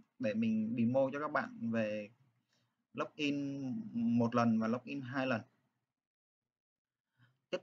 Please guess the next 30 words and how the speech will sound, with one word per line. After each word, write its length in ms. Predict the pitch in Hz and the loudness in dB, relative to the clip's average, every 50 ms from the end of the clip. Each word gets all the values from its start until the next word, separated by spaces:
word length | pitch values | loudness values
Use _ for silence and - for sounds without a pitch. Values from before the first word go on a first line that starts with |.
| _ _ | _ _
theo 120 | 175 170 | 6 8
là 100 | 165 143 123 | 8 6 4
cái 80 | 160 156 | 2 2
port 240 | 139 131 123 117 120 - _ _ _ _ _ _ _ _ _ - | 4 4 4 4 2 -2 _ _ _ _ _ _ _ _ _ -4
S 100 | 165 - - | -4 -2 -2
S 100 | 190 180 | -6 0
H. 100 | - 190 202 220 - _ _ _ - | 2 4 4 4 2 _ _ _ -6
Nếu 160 | 135 139 151 | -4 -2 0
mà 100 | 180 151 | 0 2
bạn 200 | 131 131 123 127 135 | 2 2 0 0 0
dùng 160 | 135 123 120 | 0 0 0
S 40 | - | 2
S 220 | 175 190 - 170 | 0 0 0 0
H 40 | 190 202 220 - _ _ | 0 0 0 -2 _ _
thì 120 | - 123 113 | -10 -10 -10
cái 100 | - - - | -8 -4 -2
port 240 | 127 117 113 - - | 0 0 -2 -2 -6
là, 280 | 120 117 113 113 110 113 113 - _ - - - | -4 -2 -2 -2 -2 -4 -6 -10 _ -20 -12 -6
là 180 | 113 123 120 120 | -4 -2 -2 -2
hai 200 | 120 131 139 139 | -2 -4 -4 -4
mươi 120 | 147 147 | -6 -6
hai, 320 | 139 151 147 143 143 143 127 _ _ _ _ _ _ | -4 0 0 0 0 -2 -6 _ _ _ _ _ _
tùy 160 | - 131 123 120 | 0 0 2 2
theo 120 | 151 143 | 2 0
cấu 120 | - 160 165 | 0 0 -2
hình 180 | 170 139 120 | 0 0 0
của 100 | 110 104 | 0 -2
server, 480 | - - 131 131 135 143 139 139 139 131 113 | -2 -2 -2 0 2 2 2 2 0 -6 -8
nhưng 200 | 135 135 135 127 | -8 -6 -4 -2
mà 240 | 123 117 113 113 | 0 0 -2 -2